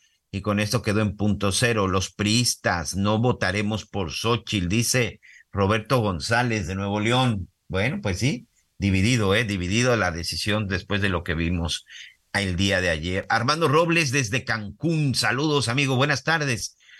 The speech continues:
De lo que comentaba de la avenida Colosio, dice: "Solo el defecto que según yo le veo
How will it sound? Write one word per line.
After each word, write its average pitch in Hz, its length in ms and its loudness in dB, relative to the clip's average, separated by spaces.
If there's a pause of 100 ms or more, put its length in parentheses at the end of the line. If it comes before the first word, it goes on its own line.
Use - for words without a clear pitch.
(220)
De 110 120 2
lo 110 80 4
que 110 120 0
comentaba 127 560 2
de 123 100 0
la 110 100 0
avenida 120 320 -2
Colosio, 113 500 -2
dice: 110 240 0
"Solo 208 240 4
el 233 100 2
defecto 151 600 0
que 107 140 -4
según 113 340 2
yo 131 140 4
le 135 120 2
veo 117 320 0